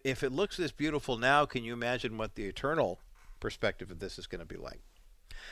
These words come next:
Now, we do have a call to care for creation. And we do have a call. Uh, this goes back to Genesis one, Genesis two. I mean, Adam and Eve were given responsibility to be caretakers of planet Earth.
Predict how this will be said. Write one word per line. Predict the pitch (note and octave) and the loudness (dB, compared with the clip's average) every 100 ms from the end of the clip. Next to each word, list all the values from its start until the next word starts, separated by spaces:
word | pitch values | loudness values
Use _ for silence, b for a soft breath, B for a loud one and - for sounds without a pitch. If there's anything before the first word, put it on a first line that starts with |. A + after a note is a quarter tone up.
| B B B | B B B
Now, | F3 F3+ - - - | 10 10 8 -8 -2
we | D3+ G3 | 2 4
do | G3 | 8
have | A#3+ A3+ | 8 10
a | |
call | - F3+ | 12 12
to | D#3 | 12
care | - D3+ | 8 6
for | - | 6
creation. | A#2+ C#3 F3+ - - - - - - - - - - - - - - - - - - | 4 8 8 6 0 -6 -18 -20 -20 -20 -20 -20 -20 -18 -18 -18 -20 -20 -20 -8 0
And | B2+ C3 | 2 2
we | A#2+ | 2
do | D#3 | 4
have | E3 F3+ | 6 6
a | F3+ | 6
call. | B2+ G#2 G#2 - b b b | 8 8 8 2 b b b
Uh, | - A2+ G#2 | 4 4 4
this | A2 F#2 C3 | -4 -4 0
goes | D#3 B2 | 0 8
back | C3+ C3 | 10 10
to | - B2 A#2 G#2 | 8 4 4 0
Genesis | - B2 B2 A#2+ | 0 2 2 -2
one, | A#2 A#2+ | 0 0
Genesis | A#2+ A#2+ A#2+ - | 2 2 0 -4
two. | - A#3 - | -2 -2 -2
I | G#2 | -6
mean, | G2+ F#2 | -6 -2
Adam | G#2 A#2+ D3 | 4 4 4
and | C3 | 0
Eve | A2+ A#2 | 0 0
were | G#2+ | -2
given | F#2 A2 G#2+ G2+ | -2 -2 -2 -4
responsibility | G2+ - A2+ A2+ - G2+ A#2 D#3 D#3 F2+ F2 - b b b b - | -4 -2 -2 -2 -2 0 4 6 6 2 -6 -14 b b b b -6
to | G2 | 2
be | A#2 | 2
caretakers | - D3 D#3 A#2+ G2 A#2+ | 6 6 6 2 2 0
of | A2+ | -4
planet | - A2 G#2 A2+ | -2 -2 0 2
Earth. | E3+ D#2 | 2 0